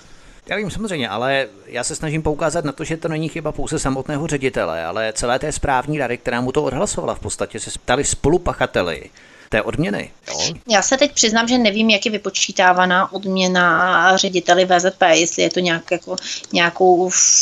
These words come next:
Speaker 2: procentuálním propočtem, jo, eh, takže úplně konkrétně, jak vy-, jaké částky vycházely, z jakého důvodu, a tady nemůžu úplně jako, eh,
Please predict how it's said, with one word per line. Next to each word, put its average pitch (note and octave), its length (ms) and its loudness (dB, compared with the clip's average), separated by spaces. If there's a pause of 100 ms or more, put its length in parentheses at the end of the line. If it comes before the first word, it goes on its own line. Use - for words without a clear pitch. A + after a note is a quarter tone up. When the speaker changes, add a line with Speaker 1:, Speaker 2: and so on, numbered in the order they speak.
(160)
Speaker 2:
procentuálním F3+ 760 2
propočtem, F3+ 800 0
jo, G3 380 0 (680)
eh, G3 40 2
takže F#3 220 2
úplně G3+ 240 2
konkrétně, G3 440 2
jak F#3 100 2
vy-, G3 180 4
jaké G3 280 4
částky - 320 2
vycházely, F#3+ 540 4
z - 200 -6
jakého G3+ 280 4
důvodu, F#3 360 2 (340)
a G3 320 6
tady G3 240 2
nemůžu G3 400 2
úplně G#3 300 0
jako, F#3+ 480 8
eh, F3+ 260 6